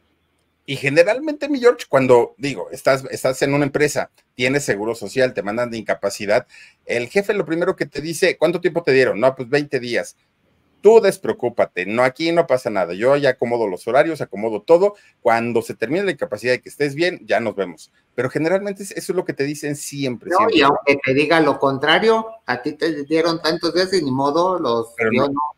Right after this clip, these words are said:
Speaker 2: yo no puedo
Speaker 1: pero
Speaker 2: ir.
Speaker 1: no lo hacen, no lo hacen de gratis, lo hacen porque te, te me-, se meten en problemas ellos, si te hacen regresar antes, o si tienes alguna complicación de salud. O sea, también ellos saben por, por
Speaker 2: Pues
Speaker 1: el
Speaker 2: sí,
Speaker 1: lo-
Speaker 2: pero lo, lo de Daniel no fu-, no fue un dolor de estómago.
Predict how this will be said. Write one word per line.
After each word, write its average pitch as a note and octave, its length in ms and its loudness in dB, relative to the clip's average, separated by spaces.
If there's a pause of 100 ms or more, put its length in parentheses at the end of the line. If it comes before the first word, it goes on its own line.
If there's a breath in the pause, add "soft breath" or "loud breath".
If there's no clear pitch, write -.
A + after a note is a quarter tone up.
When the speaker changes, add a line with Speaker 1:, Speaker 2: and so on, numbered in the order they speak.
Speaker 2:
yo C3+ 60 -8
no C#3 180 -6
puedo C#3 280 0
Speaker 1:
pero C#3 120 2
Speaker 2:
ir. G3+ 100 2
Speaker 1:
no D3+ 60 0
lo B2+ 120 6
hacen, F3 340 -6
no A2+ 140 0
lo G#2 100 2
hacen D#3 220 -4
de G#2+ 100 0
gratis, F#2+ 320 -4
lo - 100 -6
hacen F#2+ 180 -2
porque - 220 -8
te, - 120 -16
te F#2+ 220 -10
me-, F#2+ 160 -8
se - 140 -12
meten G#2+ 260 -4
en D#3 80 -2
problemas G#2 580 -2
ellos, B2+ 460 0 (200)
si - 180 -18
te A#2 100 2
hacen A#2 220 0
regresar G2 400 0
antes, A2+ 420 0 (160 soft breath)
o - 140 2
si A#2+ 140 -8
tienes B2+ 300 -4
alguna A#2 300 -2
complicación F#2 600 -6
de G2+ 60 -4
salud. A#2 360 -4 (500)
O - 80 -14
sea, - 160 -10
también F#2+ 380 -4
ellos D3 220 0
saben C3 260 2
por, G2 200 -2
por D2+ 340 -16
Speaker 2:
Pues B2+ 180 4
Speaker 1:
el - 60 -4
Speaker 2:
sí, - 60 4
Speaker 1:
lo- - 100 4
Speaker 2:
pero D3+ 220 6
lo, D3 280 4
lo C3+ 180 6
de C3+ 160 6
Daniel C#3 400 2 (100)
no E3+ 140 4
fu-, D#3+ 140 -2
no C#3 180 2
fue C3+ 460 4
un C3 160 0
dolor B2 320 0
de A2 80 0
estómago. B2+ 680 0